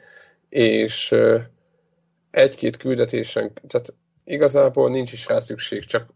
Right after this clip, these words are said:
csak az ember ilyen O C D-s, tudjátok, hogy így, izé, rettetjük az embereket be a bázisra, mindenkit ott nézeget-, nézegetjük, hogy kinek melyik képessége, melyik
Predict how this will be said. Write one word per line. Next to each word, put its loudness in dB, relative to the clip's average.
csak -4
az 2
ember 2
ilyen -2
O 0
C -6
D-s, -6
tudjátok, 0
hogy -6
így, -8
izé, 0
rettetjük 0
az -2
embereket -2
be -4
a -2
bázisra, 0
mindenkit -4
ott -6
nézeget-, -2
nézegetjük, -4
hogy -4
kinek -4
melyik -2
képessége, -4
melyik -2